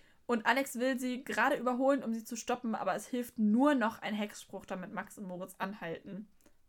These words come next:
Ohne, dass die zwei da runterkippen oder so. Ja, Bibi, Tina und Alex schimpfen dann mit Hinky und Pinky.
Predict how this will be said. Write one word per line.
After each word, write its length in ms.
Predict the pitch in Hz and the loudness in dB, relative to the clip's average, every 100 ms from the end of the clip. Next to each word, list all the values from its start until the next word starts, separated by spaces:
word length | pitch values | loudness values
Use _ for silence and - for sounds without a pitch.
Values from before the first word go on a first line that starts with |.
| _ | _
Ohne, 260 | 214 202 | 0 0
dass 220 | 180 180 - | 0 -4 -6
die 160 | 185 | -8
zwei 200 | 175 185 | -4 -2
da 80 | 175 | -2
runterkippen 500 | 180 175 190 202 170 | -2 -6 -8 -10 -8
oder 240 | 165 165 | -8 -8
so. 180 | 165 160 - _ _ - - - - - | -8 -10 -14 _ _ -20 -20 -20 -20 0
Ja, 220 | 190 175 - | 2 2 0
Bibi, 180 | 240 269 | 0 0
Tina 240 | 277 240 | 2 0
und 80 | - | 2
Alex 260 | 202 208 - | 0 0 0
schimpfen 260 | 269 269 | 0 0
dann 140 | 175 175 | -4 -4
mit 100 | - | -6
Hinky 280 | 196 196 202 | -8 -6 -10
und 100 | 180 | -6
Pinky. 460 | 196 208 240 294 | -6 -4 0 0